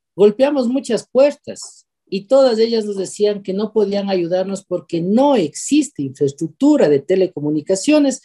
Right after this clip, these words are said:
en las comunidades más lejanas del cantón. Para esto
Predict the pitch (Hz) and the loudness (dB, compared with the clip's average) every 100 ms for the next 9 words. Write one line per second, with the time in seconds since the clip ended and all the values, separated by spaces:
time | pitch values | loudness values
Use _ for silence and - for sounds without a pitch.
0 | - - - 156 156 - 151 151 156 180 | -20 -20 -8 -4 -4 -4 -4 -2 2 4
1 | 196 190 180 _ _ - 185 220 240 - | 4 2 -2 _ _ -6 0 0 -2 -8
2 | _ - 147 - 175 180 165 - 147 139 | _ -10 -8 -4 -4 -4 -6 -4 -4 -4
3 | 139 113 - - _ _ _ _ _ _ | -6 -6 -10 -20 _ _ _ _ _ _
4 | _ _ _ _ _ - 180 175 202 254 | _ _ _ _ _ 0 2 4 4 2
5 | - - 214 | 0 -14 -18